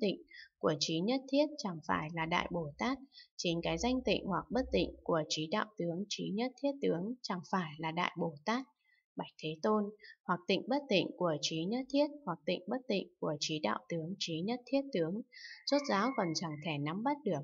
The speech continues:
vì tánh chẳng có, huống là có cái danh tịnh bất tịnh của trí nhất thiết và cái danh tịnh bất tịnh của trí đạo tướng, trí nhất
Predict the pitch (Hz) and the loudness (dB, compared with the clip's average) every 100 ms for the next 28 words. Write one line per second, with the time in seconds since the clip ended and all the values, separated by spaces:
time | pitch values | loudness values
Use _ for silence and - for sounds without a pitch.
0 | 151 160 160 220 262 190 147 147 160 196 | -4 -4 -2 -2 -2 -4 -4 -2 -2 -2
1 | 277 _ _ _ - 160 196 208 170 151 | -8 _ _ _ -6 -2 0 2 2 0
2 | 151 156 151 160 247 262 220 165 - 262 | -4 -4 -4 -2 0 0 0 0 0 -4
3 | - - - - 156 147 156 156 214 254 | -2 -2 -2 -4 -4 -4 -4 -2 -2 -4
4 | 269 285 277 - - _ - 165 147 151 | 0 0 -2 -18 -20 _ -4 -4 0 -2
5 | 156 247 247 190 - - 262 - 160 147 | 0 0 0 -2 -2 -2 -2 0 0 0
6 | - 151 147 143 147 - - 156 151 190 | -6 -6 -4 -4 -2 -4 -4 -4 -2 -4
7 | - 160 165 240 | -4 -4 -2 -4